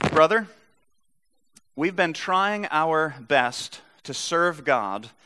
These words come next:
and reach out remote areas, uh, here as much as possible, much as we can." Sorry, I need to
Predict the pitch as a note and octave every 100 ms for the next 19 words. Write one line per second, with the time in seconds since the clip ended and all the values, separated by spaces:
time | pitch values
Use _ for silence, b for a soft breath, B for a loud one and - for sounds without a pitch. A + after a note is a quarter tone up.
0 | b b C#3 C3+ B2 F#3 G3+ - - C#3
1 | A2+ A2+ - - _ _ _ _ _ _
2 | _ _ _ _ - C3+ C#3 D#3 - D3
3 | C#3+ A#2+ A2 A2+ - - B2+ B2 C3+ F3
4 | B2+ A#2+ B2+ C3 B2 - B2+ B2 - F#2+
5 | - B2 C#3 C3+ B2+ A2+ C#3 A2 F2+ -
6 | b b b - G#2 G2 A2+ G2 F2